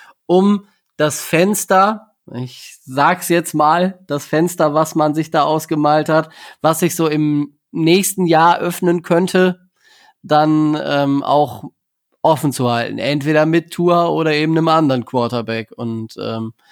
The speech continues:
wenn Tua das werden möchte, muss er einen Schritt nach vorne machen. Ich vergleiche ihn immer so mit, äh, mit,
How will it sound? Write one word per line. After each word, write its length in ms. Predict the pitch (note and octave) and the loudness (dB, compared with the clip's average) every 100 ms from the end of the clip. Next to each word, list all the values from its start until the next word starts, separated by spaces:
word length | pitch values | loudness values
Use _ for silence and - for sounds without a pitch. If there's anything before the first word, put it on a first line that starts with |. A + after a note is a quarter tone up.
| - - - | -20 -20 -20
wenn 320 | - D3+ F3+ F3+ | -2 0 0 -2
Tua 340 | - F3+ E3 | 0 2 2
das 280 | D3+ D3 C#3 | 2 0 0
werden 320 | C#3+ C#3 C3+ | 0 2 0
möchte, 340 | C3+ E3 - | 0 0 0
muss 280 | E3+ D#3 D#3 | 0 0 -2
er 160 | C#3+ C#3 | -2 0
einen 200 | C3+ C3+ | 0 -2
Schritt 340 | - D3+ D3 | -2 -4 -2
nach 120 | C3 A#2+ | -2 -2
vorne 360 | - D3+ F3 | 0 0 2
machen. 400 | F3 F3+ F#3+ F#3 F3+ _ _ _ _ _ _ _ - | 2 0 0 -2 -4 _ _ _ _ _ _ _ -14
Ich 180 | B2+ B2+ | -10 -4
vergleiche 480 | D3+ C#3+ D3+ E3 F3 | -2 0 0 0 0
ihn 80 | D#3+ | 0
immer 240 | D#3+ D#3 | 2 2
so 120 | D3+ | 2
mit, 400 | D#3 D3+ C#3 - | 0 0 -2 -8
äh, 380 | B2+ C#3 C#3 C#3 C3 _ _ _ _ | -4 0 2 2 0 _ _ _ _
mit, 460 | C3 C3+ C3+ B2+ | 0 0 0 -4